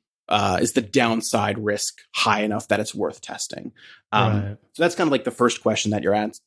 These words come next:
Speaker 1: uh, asking. But then I think on the other side of that, there's also the benefit that you get from testing something, right? So, like, first, it's just the feasibility of whether this is possible, um, you know, in a reasonable time horizon.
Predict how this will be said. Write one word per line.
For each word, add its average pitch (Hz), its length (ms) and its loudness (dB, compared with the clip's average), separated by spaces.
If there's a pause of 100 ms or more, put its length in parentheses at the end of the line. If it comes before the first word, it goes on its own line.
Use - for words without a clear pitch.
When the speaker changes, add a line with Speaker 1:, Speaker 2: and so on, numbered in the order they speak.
(120)
Speaker 1:
uh, 110 260 4
asking. 101 540 -2 (300)
But 139 100 -4
then 156 80 4
I - 20 2
think 254 220 0
on 320 80 4
the 147 120 0
other 143 200 2
side 110 240 -2
of 110 100 -4
that, 110 300 2
there's 123 120 2
also 131 540 0 (280)
the 127 80 2
benefit 120 520 2
that 110 160 0
you 117 80 -2
get 110 360 -2 (180)
from 139 260 2
testing - 360 -8
something, - 380 -10
right? 135 260 0 (180)
So, - 100 -4
like, - 120 -2
first, 151 300 6
it's 123 100 2
just - 180 -2
the 117 40 -4
feasibility 117 600 2
of 113 80 0
whether 113 180 -2
this 113 200 -4
is - 100 -6
possible, 107 580 -4 (240)
um, 107 340 -2
you 104 60 -2
know, 113 100 0
in 107 60 0
a 113 60 -2
reasonable 107 420 -6
time 107 240 -4
horizon. 107 540 -6